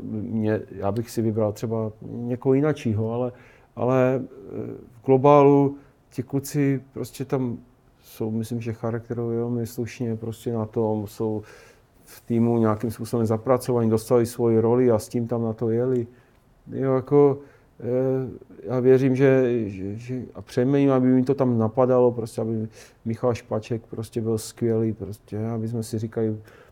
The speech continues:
aby skončil s deseti body po, po mistrovství světa, prostě, tak jako má Roman Červenka každé mistrovství takovou porci, to nebude věčně, jako my potřebujeme pomoc, tak kdyby,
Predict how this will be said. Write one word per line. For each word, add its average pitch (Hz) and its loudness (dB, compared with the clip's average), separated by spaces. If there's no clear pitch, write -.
aby 107 -4
skončil 113 -2
s 107 -6
deseti 107 -6
body 104 -2
po, 107 -6
po 107 -8
mistrovství 107 -6
světa, 104 -8
prostě, 110 -14
tak 107 -10
jako 104 -8
má 107 -4
Roman 110 -2
Červenka 110 -4
každé 104 -6
mistrovství 104 -6
takovou 107 -2
porci, 107 -2
to 113 -6
nebude 113 4
věčně, 92 -2
jako 92 -12
my 101 -6
potřebujeme 104 -8
pomoc, 98 -6
tak - -20
kdyby, - -18